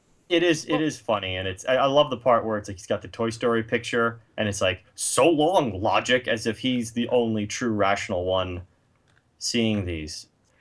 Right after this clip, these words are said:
Speaker 2: Well, I'd like to take it back first, though, before we, before, if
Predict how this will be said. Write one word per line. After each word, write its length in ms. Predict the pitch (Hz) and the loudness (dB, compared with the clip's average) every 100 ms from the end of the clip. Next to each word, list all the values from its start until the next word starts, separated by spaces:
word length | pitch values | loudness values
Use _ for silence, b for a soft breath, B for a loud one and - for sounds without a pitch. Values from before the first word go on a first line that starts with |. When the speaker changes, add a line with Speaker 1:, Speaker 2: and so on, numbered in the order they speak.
| _ | _
Speaker 2:
Well, 120 | 254 | 4
I'd 120 | 285 | 4
like 140 | 339 381 | 4 2
to 80 | 339 | 0
take 220 | 339 330 | -2 0
it 100 | 240 | 0
back 260 | 240 233 - | 2 0 0
first, 380 | 247 247 - | 2 2 0
though, 200 | 208 190 | 2 2
before 340 | 180 180 190 180 | 2 -2 -2 -2
we, 120 | 175 - 107 - | -4 -10 -18 -12
before, 500 | 185 - 180 165 - | -10 -6 -4 -4 -6
if 140 | - | -8